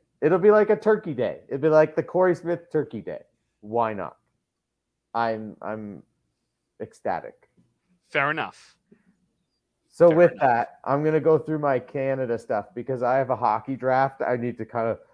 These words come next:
Speaker 1: sort of focus on as we're
Speaker 2: Can I,
Speaker 1: doing this
Speaker 2: can I at least
Speaker 1: podcast,
Speaker 2: introduce
Speaker 1: right?
Speaker 2: our third member?
Speaker 1: Okay, go for it. We can introduce him.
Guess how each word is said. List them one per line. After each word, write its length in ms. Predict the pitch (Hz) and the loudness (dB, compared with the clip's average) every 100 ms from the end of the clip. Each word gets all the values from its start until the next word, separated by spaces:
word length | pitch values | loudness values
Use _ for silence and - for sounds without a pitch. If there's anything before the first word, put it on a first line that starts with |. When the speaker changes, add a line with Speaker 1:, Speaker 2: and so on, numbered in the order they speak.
| _ | _
Speaker 1:
sort 360 | - 156 147 147 | -4 2 4 4
of 100 | - | 4
focus 420 | 139 139 156 - | 4 4 0 2
on 300 | 139 143 147 | 4 4 2
as 340 | - 131 123 | 2 0 0
we're 140 | 120 131 | -4 -2
Speaker 2:
Can 140 | 135 | 2
I, 80 | 147 | 2
Speaker 1:
doing 120 | 135 | 0
this 120 | 131 | -4
Speaker 2:
can 100 | 131 | -2
I 120 | 180 175 | 2 2
at 100 | 160 | 2
least 160 | 180 | 0
Speaker 1:
podcast, 100 | 143 | -2
Speaker 2:
introduce 440 | 175 - 143 156 160 | -4 -4 -2 -2 -2
Speaker 1:
right? 60 | |
Speaker 2:
our 80 | 147 - | -4 -4
third 220 | 156 139 | -8 -4
member? 320 | 135 139 202 160 | -6 -6 0 2
Speaker 1:
Okay, 340 | 165 151 107 | 2 2 0
go 140 | 135 135 | 0 -2
for 260 | - 104 | -2 -4
it. 80 | 90 | -4
We 120 | 120 131 | -6 -6
can 140 | 135 | -4
introduce 500 | 135 - 107 120 101 | -6 -8 -10 -8 -8
him. 160 | 90 | -14